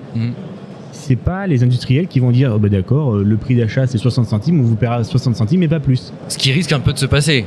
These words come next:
Speaker 1: honnêtement.
Speaker 2: Exactement. Et donc, le problème qui arrive, c'est un smic agricole qui est en train de se profiler pour nous.
Speaker 1: Ok.
Speaker 2: C'est un petit peu le problème. Le prix plancher, c'est ce qu'il ne faut pas confondre avec le prix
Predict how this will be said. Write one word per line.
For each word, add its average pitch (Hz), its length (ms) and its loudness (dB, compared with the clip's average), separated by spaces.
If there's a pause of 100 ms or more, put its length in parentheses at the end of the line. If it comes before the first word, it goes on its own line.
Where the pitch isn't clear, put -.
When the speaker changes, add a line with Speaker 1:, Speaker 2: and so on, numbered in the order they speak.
(220)
Speaker 1:
honnêtement. 131 380 2
Speaker 2:
Exactement. 135 600 2
Et 120 100 2
donc, 120 280 2
le 120 400 2
problème 170 480 2
qui 110 200 0
arrive, 143 300 2
c'est 190 400 0 (320)
un 131 100 4
smic 180 420 0 (180)
agricole 135 460 2
qui - 140 0
est - 20 4
en 123 80 2
train 143 140 0
de 131 40 2
se - 100 0
profiler 139 360 2
pour 139 180 0
nous. 117 100 2 (220)
Speaker 1:
Ok. 104 160 -6 (540)
Speaker 2:
C'est - 160 -4
un 101 60 4
petit 104 140 -2
peu 123 80 4
le 151 60 0
problème. 113 360 2 (540)
Le 123 100 4
prix 120 180 0
plancher, 117 400 0
c'est 151 120 0
ce 123 60 0
qu'il 117 120 2
ne 110 80 4
faut 101 120 2
pas 110 120 0
confondre 131 320 2
avec 107 180 2
le 110 120 4
prix 147 300 -2